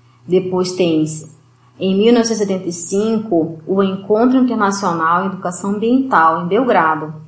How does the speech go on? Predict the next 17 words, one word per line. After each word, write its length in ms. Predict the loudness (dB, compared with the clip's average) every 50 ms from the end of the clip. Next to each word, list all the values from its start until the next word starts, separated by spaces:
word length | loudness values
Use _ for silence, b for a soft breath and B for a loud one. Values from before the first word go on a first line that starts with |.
| B B B B B B B B -4
onde 280 | -2 0 2 2 2
destacou-se 760 | 0 0 -2 -2 -4 -4 -4 -2 0 0 0 0 0 -4 -4
o 60 | -2 0
lançamento 760 | 0 0 -2 0 0 0 0 0 -2 -4 -4 -6 -6 -8 -10
do 100 | -12 -12
Programa 540 | -8 -4 -2 -2 -2 0 0 0 0 0 0
Internacional 1000 | 0 0 -2 -2 -2 -4 -2 -2 -2 -2 -2 0 -2 0 -2 -2 -4 -6 -12 -16 -14
de 160 | -8 -4 -2
Educação 540 | -2 -2 -2 -4 -4 -4 -6 -4 -6 -6 -4
Ambiental. 840 | -4 -2 -2 -2 -2 -4 -2 0 2 2 2 0 -4 -10 -14 -20 _ _ _ _ _ _ _ _ _ _ _ _ _ _ _ _ _ _ _ -20 -20 _ _ _ _ 0
Em 180 | 2 2 4 4
mil 240 | 6 8 8 8 8
novecentos 520 | 8 8 6 4 2 -2 -2 -2 0 0
e 40 | -2
setenta 280 | -2 -2 -4 -4 -4
e 80 | -6 -8
sete, 920 | -8 -6 -4 -2 0 0 2 0 0 -2 -4 -4 -4 -4 -4 -6 -10 -14